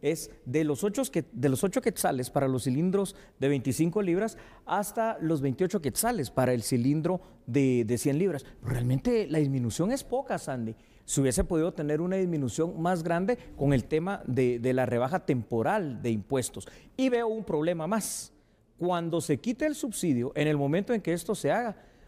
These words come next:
hombre, es que aquí se puede desatar otro problema social. Podemos estar viendo quizá otro conflicto. ¿Por qué?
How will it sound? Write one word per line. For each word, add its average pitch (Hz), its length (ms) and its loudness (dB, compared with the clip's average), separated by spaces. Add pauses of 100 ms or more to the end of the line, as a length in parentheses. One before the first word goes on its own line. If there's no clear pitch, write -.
(280)
hombre, 156 220 2
es 190 80 -4
que 165 80 0
aquí 117 140 -2
se 185 120 2
puede 180 180 0
desatar 131 380 -2
otro 117 200 -2
problema 107 340 -2
social. 156 380 -4 (120)
Podemos 120 400 0
estar 131 280 0
viendo 156 260 0
quizá 170 300 -2
otro 123 260 -4
conflicto. 113 440 -2
¿Por 131 340 -2
qué? 190 240 -2